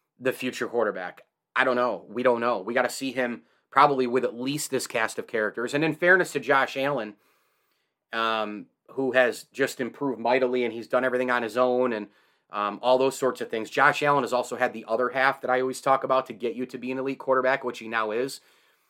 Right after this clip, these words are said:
You know, he's had con-, continuity with the head coach, the general manager, offensive coordinator up until now, but the guy who's now O C and Ken Dorsey was a quarterback's coach for years. He's had continuity with most offensive linemen,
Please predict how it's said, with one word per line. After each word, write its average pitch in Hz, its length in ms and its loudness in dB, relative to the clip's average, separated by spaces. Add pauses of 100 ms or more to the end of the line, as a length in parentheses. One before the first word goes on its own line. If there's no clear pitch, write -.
(140)
You 123 60 -2
know, 123 100 4
he's 131 220 -4
had 135 280 0
con-, 123 140 -8 (180)
continuity 131 540 0
with 117 120 -2
the 117 60 0
head 127 180 0
coach, 127 320 2
the 117 100 -10
general 131 320 0
manager, 123 580 -2 (240)
offensive 127 400 2
coordinator 123 460 4
up 120 100 2
until 117 240 -6
now, 117 360 0 (360)
but 120 140 0
the 117 80 -2
guy 127 220 4
who's 120 180 -2
now 127 180 6
O 123 120 4
C 131 200 -6
and 117 140 -2
Ken 120 240 -4
Dorsey 120 400 0
was 113 280 4
a 120 40 -8
quarterback's 127 480 0
coach 123 260 -2
for 127 100 -8
years. 120 480 -4 (360)
He's 117 140 -6
had 120 140 0
continuity 127 540 0
with 113 120 -4
most 120 280 0
offensive 131 420 2
linemen, 120 420 0